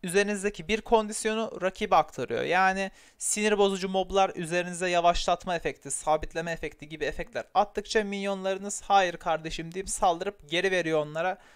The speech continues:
Siz de bu sinir bozucu şeylerden etkilenmemiş oluyorsunuz. Buraya geldik. On kara pis yükün üzerinde olduğu zaman kondisyon hasarından yüzde on daha az hasar yiyoruz ki bizim zaten on iki minimum oluyor bütün minyonlarımız açık olduğu zaman.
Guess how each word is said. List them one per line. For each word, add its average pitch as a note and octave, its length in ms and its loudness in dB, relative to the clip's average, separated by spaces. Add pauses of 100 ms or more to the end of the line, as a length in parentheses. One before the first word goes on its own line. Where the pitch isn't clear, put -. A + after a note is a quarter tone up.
(200)
Siz E3 400 -6
de F#3+ 300 0
bu F3+ 380 0
sinir F3+ 320 -6
bozucu D3+ 280 -4
şeylerden D3+ 560 -2
etkilenmemiş E3 640 -6 (120)
oluyorsunuz. D#3+ 640 -2 (800)
Buraya F#3 240 2
geldik. G3 460 0 (240)
On A3+ 160 4
kara A3+ 220 4
pis A3 240 -2
yükün A3 180 -4
üzerinde G#3+ 340 2
olduğu G#3 300 2
zaman G3+ 280 -2
kondisyon G3+ 600 -4
hasarından F#3 500 -2
yüzde F3+ 240 -4
on F#3+ 240 0
daha F3+ 160 6
az F3 160 0
hasar C3 280 -2
yiyoruz D#3 280 -6
ki F3+ 200 -12
bizim F3+ 260 -4
zaten F3 280 0 (100)
on F3 140 2
iki F3 400 -2
minimum E3+ 400 -2
oluyor F3+ 320 0
bütün F#3+ 180 -4
minyonlarımız F#3 520 -4
açık - 240 -8
olduğu F3+ 240 -4
zaman. F3+ 320 -6